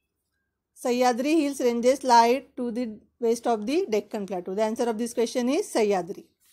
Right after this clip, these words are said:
Then next question. Enumerate the characteristic of the Western Ghats. Enumerate the characteristic of the Western Ghats. Continuous chain of mountain is the characteristic of the Western Ghat. And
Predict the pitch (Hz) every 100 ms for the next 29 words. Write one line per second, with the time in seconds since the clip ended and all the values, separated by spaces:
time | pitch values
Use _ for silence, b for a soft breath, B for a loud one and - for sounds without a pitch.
0 | _ _ _ B B B 285 302 311 302
1 | 320 302 311 311 359 359 _ _ _ _
2 | _ _ _ _ _ _ _ _ _ -
3 | 285 330 320 311 320 262 320 277 262 294
4 | 285 277 294 285 262 220 269 247 208 -
5 | 214 190 175 165 - - _ _ _ _
6 | _ _ - 202 208 214 220 208 277 254
7 | 226 240 233 - 262 247 233 214 302 247
8 | - 240 220 208 190 180 - _ _ _
9 | _ _ _ _ _ _ _ _ 254 240
10 | 269 277 311 349 294 262 262 285 349 240
11 | 208 196 196 190 185 - 226 226 247 226
12 | 214 240 233 - 247 240 208 277 370 233
13 | - 247 214 196 180 - - - - 240
14 | 247